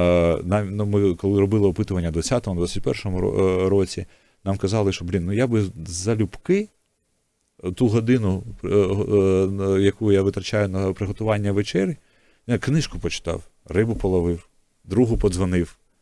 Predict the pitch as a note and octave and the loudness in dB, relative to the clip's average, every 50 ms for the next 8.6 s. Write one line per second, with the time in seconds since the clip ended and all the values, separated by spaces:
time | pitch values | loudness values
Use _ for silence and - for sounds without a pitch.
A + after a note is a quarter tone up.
0 | _ _ _ _ - F2+ - G2 F#2+ - - B2 A#2+ A2 G2 G2+ F#2 F2 F#2+ F#2+ | _ _ _ _ -18 -6 -2 -2 -2 0 0 -2 -2 0 -2 -2 -2 -2 -2 -2
1 | F#2 F2+ F2 - - _ _ _ _ _ _ - - F#2 F#2+ G#2+ C3+ D#3+ D3+ G#2 | -2 -2 -2 -4 -8 _ _ _ _ _ _ -6 0 2 2 4 4 2 2 2
2 | G2 B2+ A#2+ G#2 F2+ - - E2+ D#2+ D2+ - - F2+ - B2 A#2+ A2+ - F#2 - | 0 0 -2 -2 -4 -6 -6 -6 -6 -4 -4 -6 -4 -2 -2 -2 0 -2 -4 -2
3 | - F2+ E2+ E2+ E2+ D#2+ - - G#2+ G2+ F2+ F2+ F2+ F2+ F2 E2 F#2+ G#2+ C#3 F3+ | -2 -2 -2 -2 -4 -6 -4 -2 -2 0 0 0 -2 -4 -4 -2 -2 0 2 2
4 | F#3 E3+ - A#2+ G2+ F#2+ G#2 G#2 - G2 F2 - - F#2+ F2 E2+ - F#2 E2+ - | 0 0 2 2 2 2 2 0 -2 -6 -6 -4 -4 -4 -4 -2 -4 -4 -2 0
5 | F#2 - F#2+ F2 E2 F#2 G#2 B2 A#2+ - G#2+ F#2 F#2 G#2 G#2 G2+ E2+ - F#2 - | 0 0 0 0 0 0 0 0 -2 -4 -4 -4 -2 -2 -2 -2 -2 -4 -6 -4
6 | - G2+ F2+ F2 - - G2+ A2+ D3 E3+ F#3+ F3+ - C3 - - - - - - | -2 0 0 0 -2 -4 -6 -4 -4 -4 -4 -6 -10 -12 -14 -14 -18 -18 -16 -14
7 | A#2+ - - E3+ E3 D3 - - - _ _ _ _ _ - A2+ A2+ G#2+ G#2+ G#2 | -4 0 0 2 0 0 -4 -12 -20 _ _ _ _ _ -10 -6 -2 0 0 2
8 | G#2 G#2 G#2 G#2 G2+ G2 G2 - - B2 B2+ C#3+ | 2 2 2 2 2 0 0 0 2 2 2 2